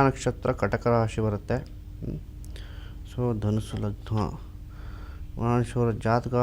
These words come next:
ತಗೊಂಡ್ರೆ, ಓಕೆ, ರಾಹು ಕೇತು ಒಳಗಡೆ ಎಲ್ಲ ಗ್ರಹಗಳಿವೆ.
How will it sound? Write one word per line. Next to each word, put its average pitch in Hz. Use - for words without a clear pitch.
ತಗೊಂಡ್ರೆ, 110
ಓಕೆ, 110
ರಾಹು 107
ಕೇತು 117
ಒಳಗಡೆ 107
ಎಲ್ಲ 104
ಗ್ರಹಗಳಿವೆ. 104